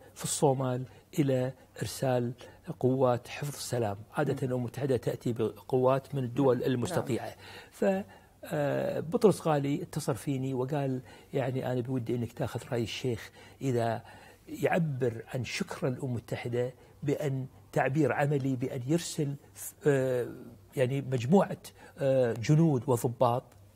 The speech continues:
Speaker 1: ثلاثمية أربعمية شخص إلى الصومال". فهذه يعني أولا مساهمة في عملية حفظ السلام من بعد ما الأمم المتحدة سوت لكم وقادت عملية حفظ السلام،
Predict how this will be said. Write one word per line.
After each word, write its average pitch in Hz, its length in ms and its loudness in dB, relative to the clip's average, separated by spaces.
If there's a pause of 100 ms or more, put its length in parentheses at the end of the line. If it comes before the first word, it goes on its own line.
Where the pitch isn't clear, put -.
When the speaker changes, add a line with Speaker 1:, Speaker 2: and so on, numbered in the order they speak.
(140)
Speaker 1:
ثلاثمية 139 520 0
أربعمية 135 480 -6
شخص - 380 -10 (260)
إلى 131 320 2 (200)
الصومال". 135 540 -2 (300)
فهذه 156 540 0 (340)
يعني 147 320 2
أولا 147 520 6
مساهمة 143 500 6
في 139 120 0
عملية 127 180 2
حفظ 165 180 -6
السلام 131 360 0
من 120 80 0
بعد 120 200 2
ما 123 60 4
الأمم 123 140 0
المتحدة 123 300 -2
سوت 120 340 4
لكم 117 280 2 (300)
وقادت 127 440 6
عملية 131 280 0
حفظ - 220 -8
السلام، 143 480 2